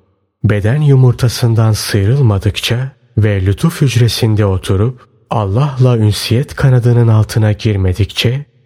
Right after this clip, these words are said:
ihlas tanesini toplayıp müşahede suyundan içmedikçe, sonra da horoz oluncaya kadar bu vaziyette kalmadıkça konuşmaya hakkın yok.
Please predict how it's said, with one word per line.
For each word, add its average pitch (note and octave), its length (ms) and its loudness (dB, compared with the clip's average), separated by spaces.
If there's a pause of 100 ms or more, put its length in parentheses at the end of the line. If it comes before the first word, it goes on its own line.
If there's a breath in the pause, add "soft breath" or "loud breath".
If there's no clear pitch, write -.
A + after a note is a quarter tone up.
ihlas A2 480 0
tanesini A#2+ 680 0
toplayıp G2+ 680 -2 (180)
müşahede G#2+ 640 0
suyundan B2 560 2
içmedikçe, G#2 840 -2 (240)
sonra F#2+ 540 -4
da C3+ 260 -4 (180)
horoz G#2+ 380 -2
oluncaya G#2+ 600 0
kadar G#2+ 500 -4 (180)
bu D#3+ 180 4
vaziyette A#2+ 680 0
kalmadıkça G#2+ 920 -2 (180)
konuşmaya A2 720 -2
hakkın B2 480 0
yok. G2 460 -2